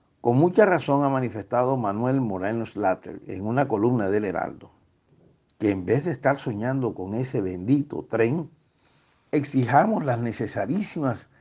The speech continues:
autopistas a Ciénaga y Cartagena, porque pasan presidentes, ministros, alcaldes y gobernadores,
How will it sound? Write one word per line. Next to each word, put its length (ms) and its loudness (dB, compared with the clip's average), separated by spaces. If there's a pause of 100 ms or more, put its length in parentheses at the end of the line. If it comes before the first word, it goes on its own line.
(140)
autopistas 680 0
a 80 -4
Ciénaga 400 0
y 80 0
Cartagena, 720 -4 (1400)
porque 300 -2
pasan 380 -2
presidentes, 920 0
ministros, 840 2
alcaldes 640 0
y 80 0
gobernadores, 920 2